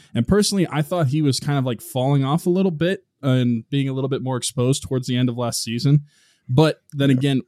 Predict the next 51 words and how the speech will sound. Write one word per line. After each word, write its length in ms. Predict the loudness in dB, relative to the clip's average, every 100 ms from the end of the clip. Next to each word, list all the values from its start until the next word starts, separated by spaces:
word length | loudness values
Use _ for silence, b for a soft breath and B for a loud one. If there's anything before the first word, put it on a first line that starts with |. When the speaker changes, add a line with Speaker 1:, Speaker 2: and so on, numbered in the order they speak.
| -8
Speaker 1:
it, 160 | -14 -8
it, 220 | -6 -4
it 200 | -2 -2
has 200 | 0 0
to 80 | 0
do 160 | -2 0
with 240 | 0 -4
the 60 | -8
Steelers' 400 | -2 0 0 0
depth 260 | -4 -4 -6
issues 380 | -4 -4 -4 -4
at 180 | -6 -4
that 180 | -6 -6
position 380 | -4 -4 -4
specifically. 680 | -8 -8 -6 -4 -6 -10 -12 -12 b b
If 140 | -6
he 180 | 0 2
is 140 | 4 2
one 120 | 0
of 80 | -2
the 80 |
better 300 | -4 -4 -4
options 320 | -4 -4 0 0
that 80 |
we 140 | -2 -6
could 120 | -8
bring 220 | -8 -6
in, 260 | 2 4 4
then 180 | 0 -8
I 80 | -8
think 240 | -6 -6
they, 160 | -6 -12 -10
they 80 |
should 400 | -10 0 2 2
bring 140 | 0 -4
him 160 | -4
back. 320 | -6 -6 -8 _ b b b _
But 300 | 4 4 0 -6
if 160 | -6
they're 160 | -2 -2
able 140 | 0
Speaker 2:
They 80 | 2
Speaker 1:
to 40 | 2
Speaker 2:
got, 80 | 2
Speaker 1:
find 120 | 2
Speaker 2:
yeah, 80 | 4
leave 160 | 2
the 80 | 0
door 300 | 0 2 2
Speaker 1:
s- 160 | 2 0
Speaker 2:
open 260 | -2 -4